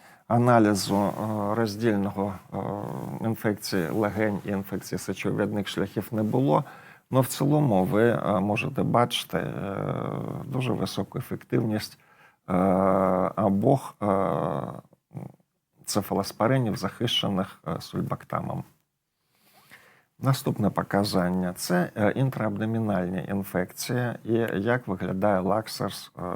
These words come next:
з цієї точки зору. Е, ось,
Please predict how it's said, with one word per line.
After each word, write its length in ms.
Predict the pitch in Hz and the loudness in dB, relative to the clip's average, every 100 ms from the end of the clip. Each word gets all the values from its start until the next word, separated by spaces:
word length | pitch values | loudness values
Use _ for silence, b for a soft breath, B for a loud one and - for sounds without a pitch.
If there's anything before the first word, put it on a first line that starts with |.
| 87 85 87 87 87 - - | -6 -4 -4 -4 -6 -8 -8
з 80 | - | -10
цієї 360 | - 98 90 | -4 -2 -2
точки 360 | - - - - | -4 -6 -6 -6
зору. 400 | 85 82 82 90 - _ _ B B B B B B B B B - - | -6 -4 -4 -4 -10 _ _ B B B B B B B B B -20 -8
Е, 540 | - 107 107 107 104 120 | 2 6 8 6 4 2
ось, 380 | 151 180 - - | 4 4 4 2